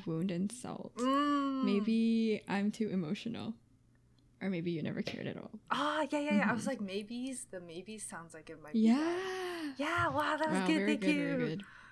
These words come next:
Speaker 2: Are we ready for the next one?
Speaker 1: Yeah, I'm ready.
Speaker 2: <sighs> Okay.
Speaker 1: Okay,
Speaker 2: Give
Speaker 1: okay.
Speaker 2: me a, a food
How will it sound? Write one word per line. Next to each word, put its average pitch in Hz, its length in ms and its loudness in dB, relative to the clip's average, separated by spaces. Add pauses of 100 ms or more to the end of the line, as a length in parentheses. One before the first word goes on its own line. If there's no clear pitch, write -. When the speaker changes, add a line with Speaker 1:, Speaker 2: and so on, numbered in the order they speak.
(240)
Speaker 2:
Are 175 60 -4
we 175 100 2
ready 170 440 0
for 180 80 -2
the 170 80 -2
next 160 280 -6
one? 196 180 -4 (240)
Speaker 1:
Yeah, 175 260 -2 (280)
I'm 185 180 2
ready. - 360 -8
Speaker 2:
<sighs> - 60 -12 (600)
Okay. 175 260 -10 (520)
Speaker 1:
Okay, 214 440 2
Speaker 2:
Give 190 180 2
Speaker 1:
okay. 226 100 0
Speaker 2:
me 254 440 4 (800)
a, 165 520 0 (100)
a 185 160 0
food 151 680 -2